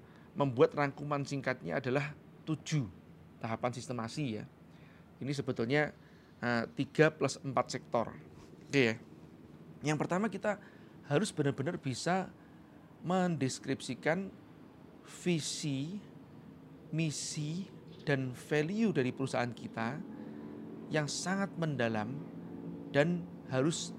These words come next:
membumi dalam artian bisa diindera oleh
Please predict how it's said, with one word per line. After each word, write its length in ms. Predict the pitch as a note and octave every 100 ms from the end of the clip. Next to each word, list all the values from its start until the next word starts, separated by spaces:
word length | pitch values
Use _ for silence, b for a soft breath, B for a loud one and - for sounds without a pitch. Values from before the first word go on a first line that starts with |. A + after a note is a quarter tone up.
| -
membumi 760 | D#3+ E3 C3+ C3 B2 D#3 G3 G3 -
dalam 240 | B2+ A#2+
artian 480 | C3 B2 C3 D3 F3+ - -
bisa 360 | C#3 A#2+ - D#3+
diindera 880 | - C3 - C#3+ A#2+ A2 A#2+ B2+ F#3 B B B B -
oleh 360 | D#3 D#3+ G#3+